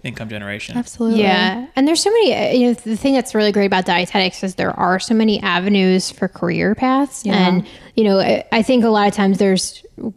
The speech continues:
Speaker 3: which is where that kind of issue comes in of only focusing it on clinical, but, you know, there's opportunities, like, th-, you're gonna be at a V A hospital, which
Speaker 2: Yeah.
Speaker 3: I think is a great opportunity too.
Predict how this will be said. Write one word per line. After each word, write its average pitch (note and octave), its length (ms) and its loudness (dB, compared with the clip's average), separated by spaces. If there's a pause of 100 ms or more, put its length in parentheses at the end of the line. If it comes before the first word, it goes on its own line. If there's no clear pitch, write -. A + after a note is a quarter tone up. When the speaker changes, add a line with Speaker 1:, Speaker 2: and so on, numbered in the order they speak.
Speaker 3:
which G#3 200 0
is F#3+ 120 0
where G3 220 2
that F3 240 0
kind F3+ 200 0
of F3 260 -2
issue G3 280 0
comes F#3+ 300 -2
in F3+ 100 0
of F3+ 180 0
only G3+ 240 0
focusing G3 460 -2
it F3+ 80 2
on E3+ 140 -2
clinical, B3 460 0
but, F#3 280 -2 (340)
you A3 80 2
know, G#3+ 60 2
there's A3 160 2
opportunities, G#3+ 560 0 (160)
like, F#3+ 160 -6
th-, G3+ 160 -10
you're A3 220 2
gonna A#3 100 2
be G#3 100 4
at F#3+ 80 2
a F3+ 60 0
V F3+ 200 2
A E3+ 40 0
hospital, - 460 -4
which G#3 80 2
Speaker 2:
Yeah. F3+ 100 2
Speaker 3:
I E3 40 -4
think F3+ 100 -2
is F#3 100 -6
a F#3 40 -4
great F3+ 240 0
opportunity F3+ 640 -2
too. G3 400 0